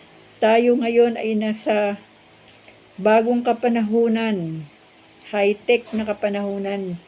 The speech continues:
At ang karamihan na hanap buhay ng mga tao ngayon ay nasa social media. Eh, kung hindi nila ipakita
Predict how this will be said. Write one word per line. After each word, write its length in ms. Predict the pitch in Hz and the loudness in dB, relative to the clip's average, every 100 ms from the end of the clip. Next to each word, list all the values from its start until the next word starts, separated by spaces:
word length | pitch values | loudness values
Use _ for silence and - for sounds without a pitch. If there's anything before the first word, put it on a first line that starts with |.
| - - - - | -20 -20 -20 -6
At 240 | - 220 - | -2 -2 -2
ang 160 | 220 | -6
karamihan 560 | 220 220 214 240 269 269 | -4 -2 -2 0 0 0
na 80 | 247 | -2
hanap 480 | 247 262 285 285 226 | -4 -4 -4 -6 -2
buhay 320 | 226 226 226 | 0 2 2
ng 160 | 220 | 0
mga 180 | 214 220 214 | -2 -2 -2
tao 240 | 196 214 | -4 -2
ngayon 320 | 202 202 202 | -4 -4 -6
ay 80 | 220 | -6
nasa 320 | 202 208 220 | -6 -6 -6
social 480 | 214 202 196 214 190 190 | -6 -6 -6 -4 -2 -2
media. 400 | 185 170 175 180 - - - - - - | -6 -6 -4 -6 -8 -20 -20 -20 -16 -4
Eh, 240 | 185 185 180 - - - - | 0 0 -4 -20 -20 -8 4
kung 320 | 254 247 247 | 6 6 2
hindi 440 | 226 311 269 247 262 | -2 -2 -2 -2 -2
nila 240 | 254 262 | -2 0
ipakita 720 | 220 220 240 233 233 233 233 | 0 0 -4 -2 -4 -2 -6